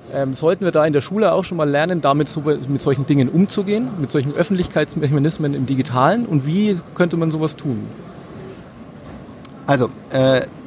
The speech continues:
Speaker 1: total mega wichtig, Medienkompetenz, weil teilweise, ähm, gehen die jungen Leute hin und verstehen gar nicht, wenn die auf Facebook irgendwas posten,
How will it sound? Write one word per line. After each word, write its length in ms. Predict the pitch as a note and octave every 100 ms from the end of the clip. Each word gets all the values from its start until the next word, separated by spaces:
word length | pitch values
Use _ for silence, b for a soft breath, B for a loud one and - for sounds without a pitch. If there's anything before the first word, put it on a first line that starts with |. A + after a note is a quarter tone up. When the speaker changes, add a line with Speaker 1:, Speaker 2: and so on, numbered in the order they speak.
| - - -
Speaker 1:
total 540 | - E3+ D3+ F#3 F#3+ F3+
mega 420 | D#3+ D#3 C#3+ B2
wichtig, 320 | B2 A#2+ A2
Medienkompetenz, 840 | B2 C3+ A#2+ G#2 G2 G2 G#2 F#2
weil 220 | A2 A#2
teilweise, 800 | A#2 C#3+ D#3 D#3 D3 C#3+ C#3 C#3 -
ähm, 280 | A#2+ A#2+
gehen 160 | A#2+ C3
die 40 |
jungen 200 | B2 C#3+
Leute 240 | C3+ B2 B2+
hin 160 | C3
und 80 | C#3+
verstehen 340 | B2 - D3 C3+
gar 140 | A#2
nicht, 100 | A#2+
wenn 100 | B2
die 80 | B2
auf 80 | A2+
Facebook 360 | C3+ C3+ C3+
irgendwas 240 | A#2 A#2+ -
posten, 500 | - F3+ - B2+